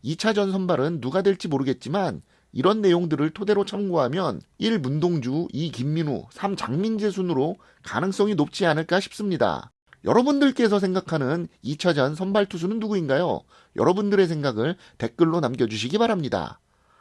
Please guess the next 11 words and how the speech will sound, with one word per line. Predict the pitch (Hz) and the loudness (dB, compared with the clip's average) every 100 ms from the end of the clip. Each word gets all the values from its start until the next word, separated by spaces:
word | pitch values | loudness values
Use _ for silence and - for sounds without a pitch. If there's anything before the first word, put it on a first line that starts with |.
| _ | _
한화 | - 220 277 | -4 2 4
이글스 | 269 247 - 214 | 4 2 0 -2
팬들이 | 208 190 170 | -2 0 0
이야기하는 | 151 143 123 131 208 196 | 0 0 0 0 -2 -4
한화 | - 190 226 233 | -6 0 2 2
이글스 | 226 - 185 | 0 -4 0
이야기, | 160 139 107 - _ | 0 0 -4 -6 _
이글수다. | - 151 190 190 180 - _ - | -4 -2 0 4 2 0 _ -10
오늘은 | - 127 220 202 - | -4 2 2 0 -4
여기까지 | 101 143 196 214 185 | -6 -4 -2 0 0
하겠습니다. | 165 147 127 143 110 | -2 -4 -2 0 0